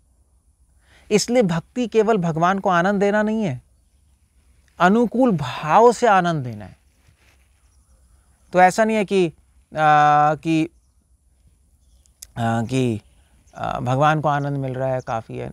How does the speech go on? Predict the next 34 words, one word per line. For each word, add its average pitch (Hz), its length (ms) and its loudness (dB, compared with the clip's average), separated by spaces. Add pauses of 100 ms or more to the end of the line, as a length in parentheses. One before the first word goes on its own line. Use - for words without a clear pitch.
आपका 135 340 -2
भाव 131 380 -6
क्या - 180 -18
है, - 160 -20 (2750)
that's 151 220 0
important। 143 300 -6 (280)
जैसे 214 320 2
for - 160 -10
example 180 420 0
जो, 165 560 -4 (340)
जो 160 140 -4
माँ 156 200 0
बाप 160 220 0
हैं, 110 160 -12 (1300)
अब 143 140 -2
बच्चा 165 240 2
जब 202 140 0
खेल 170 240 -2
रहा 180 100 2
होता 156 140 0
है, 151 40 -4
छोटा 180 260 -2
बच्चा 170 220 -6
होता 151 180 -4
है, 151 40 -2
इतना 151 200 -12
सा, 139 160 -12 (720)
इतना 180 220 -8
सा 170 100 -4
लगा 135 200 -6
लो, - 140 -14
इतना - 220 -18
सा, - 160 -20
या 143 80 -18